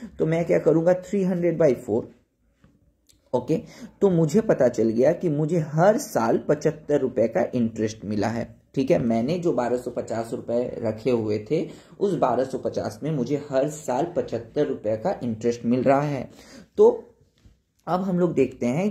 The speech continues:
कि हमारा rate of interest कितना हुआ इसका मतलब। तो rate of interest जो हमारा हो गया वो कुछ नहीं है, पचहत्तर रुपया करके हमें मिल रहा था हर साल में। कितने रुपए पे? बारह सौ पचास रुपए पे, ओके।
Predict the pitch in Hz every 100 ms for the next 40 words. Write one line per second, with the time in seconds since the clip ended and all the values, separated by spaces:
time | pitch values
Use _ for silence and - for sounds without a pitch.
0 | 208 233 240 180 143 156 196 175 196 220
1 | 208 185 185 226 - - - 226 214 214
2 | - - 120 107 107 - - - _ 127
3 | 107 131 - - 147 117 107 110 107 110
4 | 110 107 101 110 113 120 147 165 - 107
5 | 110 131 151 165 160 165 170 147 - 123
6 | - 131 117 117 110 110 113 110 113 110
7 | 110 131 143 160 160 160 143 151 156 147
8 | 151 151 180 180 - - - 156 175 196
9 | 208 208 202 202 120 - - _ 113 107
10 | 107 110 113 - 180 131 - 110 104 -
11 | 107 - - - - _ _ _ _ 113
12 | 113 - 190